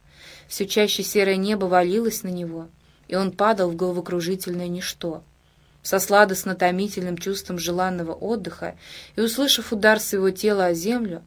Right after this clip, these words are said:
равнодушно ждал, когда силы возвратятся к нему. Силы возвращались тягуче, мучительно. Истощенное, измученное тело еще жило, еще дышало, еще боролось. Сначала возвращался слух,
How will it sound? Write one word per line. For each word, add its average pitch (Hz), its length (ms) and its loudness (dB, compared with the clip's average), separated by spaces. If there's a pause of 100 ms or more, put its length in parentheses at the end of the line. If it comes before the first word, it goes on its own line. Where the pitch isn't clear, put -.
(440)
равнодушно 220 640 2
ждал, 233 300 2
когда 180 300 -2
силы 220 320 -2
возвратятся 170 680 -6
к - 100 -14
нему. 160 360 -12 (1300)
Силы 320 320 6
возвращались 233 680 2
тягуче, 185 460 -4
мучительно. 170 680 -8 (800)
Истощенное, 269 800 4
измученное 240 560 4
тело 247 300 4
еще 214 280 2
жило, 196 480 0
еще 190 280 0
дышало, 190 600 2 (280)
еще 180 240 0
боролось. 180 640 -2 (260)
Сначала 269 500 2
возвращался 220 680 0
слух, 240 420 -4